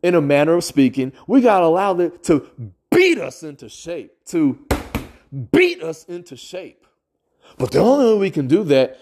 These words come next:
is that if we extract full truth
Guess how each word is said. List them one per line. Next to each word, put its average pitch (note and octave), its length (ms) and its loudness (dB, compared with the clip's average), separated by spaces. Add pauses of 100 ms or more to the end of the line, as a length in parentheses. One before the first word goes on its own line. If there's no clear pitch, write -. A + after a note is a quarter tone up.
is B2 120 -6
that C3 120 0
if B2+ 120 -4
we F3+ 160 0
extract - 1040 -6 (1600)
full G#3 360 4
truth F#3+ 500 -6